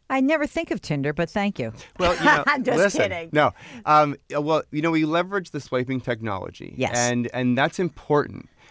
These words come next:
Speaker 2: because what it does is it allows the product to actually learn and test the customer's interactions.
Speaker 1: Mm-hmm.
Speaker 2: So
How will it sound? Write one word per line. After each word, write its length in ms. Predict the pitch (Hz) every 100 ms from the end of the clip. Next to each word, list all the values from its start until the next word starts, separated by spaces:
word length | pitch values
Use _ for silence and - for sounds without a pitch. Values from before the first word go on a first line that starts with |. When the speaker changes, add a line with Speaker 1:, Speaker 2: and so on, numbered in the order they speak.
| _
Speaker 2:
because 460 | - 127 135 123 120
what 260 | 120 131 156
it 160 | 135
does 320 | 120 123 127 113
is 140 | 110
it 80 | 113
allows 440 | 113 117 127 151
the 100 | 143
product 640 | 123 - 127 123 98 98 -
to 100 | -
actually 480 | 117 113 - 120 120
learn 600 | 117 110 120 123 127 135 139 _ _ _ -
and 160 | 120
test 560 | - 156 110 110 - - _ -
the 80 |
customer's 680 | 117 - 117 - 120 113 107
interactions. 680 | 127 117 123 120 - - -
Speaker 1:
Mm-hmm. 340 | 143 147 175
Speaker 2:
So 400 | 202 135 123 120